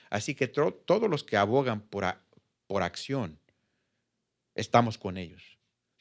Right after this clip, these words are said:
Todos que abogan por no separar las familias, estamos con ellos. Pero el mejor modo de asegurar que una familia no va a ser separada es en tener un voto en la Cámara Baja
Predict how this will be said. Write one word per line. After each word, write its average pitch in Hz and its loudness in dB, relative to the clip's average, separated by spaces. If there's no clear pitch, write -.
Todos 165 6
que 147 0
abogan 123 4
por 101 -4
no 143 0
separar 120 2
las 104 -4
familias, 101 -8
estamos 107 -4
con 92 -10
ellos. - -20
Pero 101 0
el 92 -4
mejor 107 -2
modo 123 -2
de 95 -2
asegurar 90 -4
que 98 -12
una 101 -10
familia 95 -8
no 90 -10
va 98 -8
a 92 -12
ser 92 -14
separada 87 -10
es 92 -12
en 87 -14
tener 110 -2
un 113 -4
voto 104 -6
en 87 -14
la 80 -10
Cámara 107 -4
Baja 85 -4